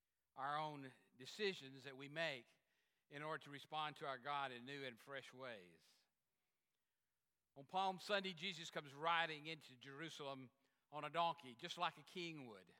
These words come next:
He comes as the king of the people who shout his name and shout hosannas, calling him the Son of David.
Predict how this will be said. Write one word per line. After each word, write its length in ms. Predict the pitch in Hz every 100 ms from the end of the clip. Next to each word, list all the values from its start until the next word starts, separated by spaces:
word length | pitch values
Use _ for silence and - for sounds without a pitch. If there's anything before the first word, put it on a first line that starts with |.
| _ _ _ _ _ _ _ _ _
He 100 | 165
comes 500 | - 226 214 202 185 - - _ _ _ _ _ _ 156
as 140 | 165
the 80 | 175
king 220 | 202 190
of 60 | 175
the 60 |
people 360 | 165 185 165 165
who 300 | 160 151 143 - _ _ _
shout 400 | - 180 165 147
his 140 | 151 131
name 460 | 143 147 117 98 90 _ _ _ -
and 120 | 123
shout 280 | - 156 147
hosannas, 600 | 147 135 147 139 110 101 - - _ _ _ -
calling 220 | 156 147
him 120 | 147
the 80 | 131
Son 200 | - 135
of 100 | 120
David. 380 | 120 117 101